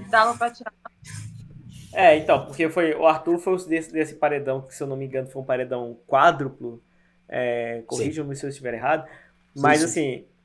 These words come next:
Speaker 2: Arthur foi o segundo mais votado, né? O que poderia ter um, ser um sinal aí de um movimento fora Arthur, mas assim, já passou uns dias e até agora nada, né? Passou três dias aí e nós tamo nessa esperando o Arthur sair da casa.
Speaker 1: Alguma
Speaker 3: Bom.
Speaker 1: chance, tipo assim,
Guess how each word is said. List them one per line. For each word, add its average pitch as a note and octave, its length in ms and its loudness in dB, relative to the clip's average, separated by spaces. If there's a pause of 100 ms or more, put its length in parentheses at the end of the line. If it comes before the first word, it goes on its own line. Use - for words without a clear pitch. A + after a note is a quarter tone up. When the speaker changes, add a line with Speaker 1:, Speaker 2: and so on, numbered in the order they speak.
(140)
Speaker 2:
Arthur D#3 360 4
foi F#3 120 0
o G3+ 40 0
segundo F#3 360 -2
mais G3+ 180 -2
votado, D#3 460 4
né? D3+ 340 -8 (220)
O D3 80 -12
que C#3+ 100 -16
poderia D#3+ 400 2
ter F3+ 100 0
um, F#3+ 380 -2
ser F3+ 140 -6
um F3+ 100 -4
sinal F3 480 -2
aí E3 180 0
de D#3+ 120 -4
um G#3 80 -4
movimento F3 520 -4
fora D3+ 300 0
Arthur, D#3 460 -6 (760)
mas B2+ 260 -2
assim, D#3 320 -8 (120)
já - 120 -10
passou D3 400 2
uns D#3 120 2
dias E3+ 260 2
e - 20 4
até G#3+ 200 6
agora F#3+ 280 6
nada, E3+ 320 6
né? A#3 300 -2 (160)
Passou D#3+ 220 0
três G#3+ 360 0
dias G3+ 240 2
aí F#3+ 400 -2
e D4 240 -8
nós G#3+ 200 2
tamo A3+ 220 -4
nessa A3 280 -2
esperando G3+ 400 0
o G3+ 40 2
Arthur G3+ 200 -2
sair F#3 180 -6
da F#3+ 80 -4
casa. B2+ 300 -4
Speaker 1:
Alguma C#4 440 2
Speaker 3:
Bom. F4+ 60 -8
Speaker 1:
chance, C#4+ 440 -10
tipo - 440 -20
assim, A3+ 400 -14